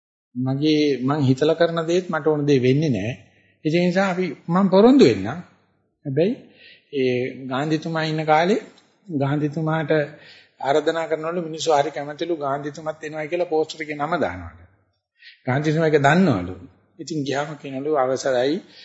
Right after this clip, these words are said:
අපි ඔබතුමාට ආරාධනා කරනවා අපේ රැස්වීම ප්‍රධාන තැන ගන්න." ගාන්ධිතුමා කියනවලු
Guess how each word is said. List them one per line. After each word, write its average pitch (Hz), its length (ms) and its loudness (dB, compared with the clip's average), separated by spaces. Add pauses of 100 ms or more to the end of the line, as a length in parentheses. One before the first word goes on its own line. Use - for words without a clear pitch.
(120)
අපි 139 240 -10
ඔබතුමාට 127 460 -4
ආරාධනා 120 400 0
කරනවා 131 300 -8
අපේ 127 180 -6
රැස්වීම 135 420 -4
ප්‍රධාන 123 340 -4
තැන 143 160 -2
ගන්න." 143 220 -4 (460)
ගාන්ධිතුමා 151 680 -2
කියනවලු 139 680 0